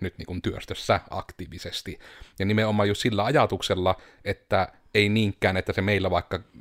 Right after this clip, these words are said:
Ouna, että teillä oli vähän sama tilanne, että se ei niinkään ole, että se vaan on teepaita, missä on isolla se firman logo, ja sitten niinku, että ostakaa logo, vaan se on aidosti vaan, että minkälaisia paitoja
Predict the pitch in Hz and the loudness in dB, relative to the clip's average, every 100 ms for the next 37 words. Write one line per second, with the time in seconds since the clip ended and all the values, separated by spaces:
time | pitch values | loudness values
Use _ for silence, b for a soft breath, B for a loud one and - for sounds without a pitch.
0 | - - - 104 95 90 98 - 95 90 | -20 -10 -4 -2 -2 -4 -2 0 2 0
1 | 87 92 95 90 110 92 87 85 98 98 | -2 -2 0 0 2 2 0 0 2 2
2 | 98 - 95 98 87 - 90 82 87 87 | 0 2 0 2 0 0 0 2 -2 -4
3 | - 101 92 92 87 85 - - 92 87 | 2 2 4 4 2 0 -2 0 2 2
4 | 92 90 87 87 90 90 87 85 - 87 | 0 0 0 2 2 2 2 -2 -4 -8
5 | 90 95 87 - - - - - 90 90 | -6 -6 -6 -6 -4 -6 -6 -4 -2 -2
6 | 82 82 - b b b - 92 90 98 | -4 -8 -8 b b b 4 4 6 4
7 | 101 107 101 92 - 90 92 92 - 101 | 4 4 4 2 -2 0 0 -2 2 2
8 | 92 b b _ _ 107 113 113 107 104 | 2 b b _ _ 2 4 4 6 6
9 | 107 98 - 107 101 87 - - - 127 | 6 4 2 2 2 0 -12 -10 0 2
10 | 107 90 90 87 | 2 2 2 2